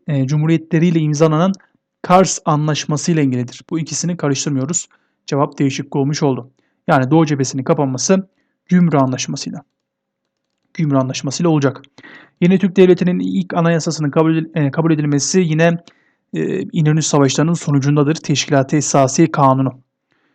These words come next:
On sekize geldik. Lozan Anlaşması'yla Türkiye'nin yukarıdaki sınırlarından hangilerinde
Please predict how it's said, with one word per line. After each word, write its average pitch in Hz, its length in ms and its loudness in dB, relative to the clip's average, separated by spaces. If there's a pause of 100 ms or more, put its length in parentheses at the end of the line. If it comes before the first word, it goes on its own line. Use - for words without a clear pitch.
(140)
On 196 160 -2
sekize 180 320 2
geldik. 170 540 2
Lozan 175 200 4
Anlaşması'yla 175 680 0
Türkiye'nin 170 520 -2
yukarıdaki 165 760 0
sınırlarından 165 680 0
hangilerinde 175 680 2